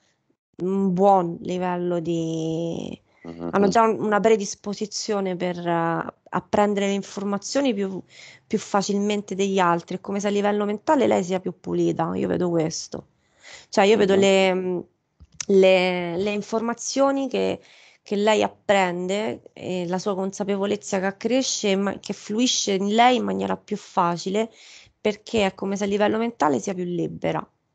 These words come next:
Speaker 1: sia più, mm, più libera, quindi a-, avesse meno blocchi. E quindi le persone come lei sono quelle che, mm, appartengono a questo progetto, in quanto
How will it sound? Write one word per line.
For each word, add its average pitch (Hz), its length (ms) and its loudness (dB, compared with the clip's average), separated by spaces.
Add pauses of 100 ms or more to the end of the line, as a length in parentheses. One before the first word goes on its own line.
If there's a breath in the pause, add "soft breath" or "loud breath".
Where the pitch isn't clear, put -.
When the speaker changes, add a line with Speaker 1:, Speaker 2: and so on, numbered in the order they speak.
(300)
Speaker 1:
sia - 280 -8
più, 214 280 -2
mm, 196 1300 0 (120)
più 302 120 0
libera, 175 520 2 (200)
quindi 202 240 -4
a-, 202 180 2
avesse 202 400 -2
meno 220 180 0
blocchi. 190 640 -2 (440 loud breath)
E 214 160 -4
quindi 285 320 2
le 196 100 2
persone 208 420 -2
come 214 200 -2
lei 262 440 6
sono 190 280 -6
quelle 190 240 -6 (400)
che, 190 340 -4 (180)
mm, 175 720 -4 (140)
appartengono 196 800 -2 (100)
a 202 100 -6
questo - 500 -10
progetto, 185 560 -2
in 180 80 -8
quanto 185 500 -2